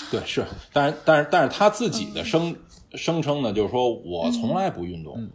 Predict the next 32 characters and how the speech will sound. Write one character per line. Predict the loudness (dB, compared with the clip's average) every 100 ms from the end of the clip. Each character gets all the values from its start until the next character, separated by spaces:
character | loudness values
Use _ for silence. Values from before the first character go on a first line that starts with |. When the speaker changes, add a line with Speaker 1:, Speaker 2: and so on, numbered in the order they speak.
| -10
Speaker 1:
对 | -10
吧？ | -6
他， | -6 -4
他 | -6
不 | 4
认 | 6 6
为 | 2
那， | -6
他， | -4 -2 0
他 | 0
认 | 0 -2
为 | -4
那 | -6
可 | -8
能 | -10 -10
是 | -8
玩 | -8
儿， | -8
Speaker 3:
强 | -6 -4
度 | -2
比 | 0
较 | -2
小。 | -4 -6
Speaker 1:
然 | -4
后 | 0
他 | 2
就 | 2
说 | 4 4 4
Speaker 2:
是 | 0
社 | 4
交。 |
Speaker 1:
他， | 6